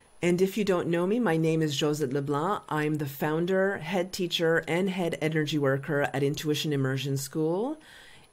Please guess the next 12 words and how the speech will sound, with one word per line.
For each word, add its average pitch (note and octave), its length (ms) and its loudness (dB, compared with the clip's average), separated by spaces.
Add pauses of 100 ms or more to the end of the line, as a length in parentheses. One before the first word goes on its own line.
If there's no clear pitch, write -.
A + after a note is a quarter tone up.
If D4 220 2
you C4+ 100 4
like F#3+ 240 6
this F3 200 0
video D#3+ 480 6
and D3 200 -2
it C3 80 -4
feels D#3+ 320 0
right D3 220 -2
to - 160 -4
you, C#3+ 320 2 (360)
please A3+ 360 0